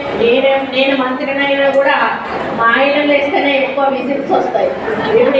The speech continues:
ఇక్కడ కూడా ఈమె ఎమ్మెల్యే అయినా కూడా మరియు దయానందన లేస్తే మరి గెలిచిందంటే వాళ్ళ నాయకత్వంలో వాళ్ళు కష్టపడి వాళ్ళు రాజకీయాల్లో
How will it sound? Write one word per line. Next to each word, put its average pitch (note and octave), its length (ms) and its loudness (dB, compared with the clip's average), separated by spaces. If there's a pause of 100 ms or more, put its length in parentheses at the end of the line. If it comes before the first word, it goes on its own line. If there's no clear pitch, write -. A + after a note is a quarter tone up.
ఇక్కడ C#4+ 200 2 (200)
కూడా D4 200 0 (720)
ఈమె C#4+ 180 4 (120)
ఎమ్మెల్యే D4+ 420 2
అయినా D4 200 0 (120)
కూడా C#4+ 200 2 (520)
మరియు C4+ 260 4 (160)
దయానందన C#4+ 840 -2
లేస్తే C4+ 340 -2 (460)
మరి B3+ 220 2
గెలిచిందంటే C#4 680 0 (540)
వాళ్ళ D#4 320 2 (180)
నాయకత్వంలో C#4+ 840 -2 (500)
వాళ్ళు - 340 2 (120)
కష్టపడి C4 640 -2 (680)
వాళ్ళు D4 300 2 (140)
రాజకీయాల్లో D4 680 0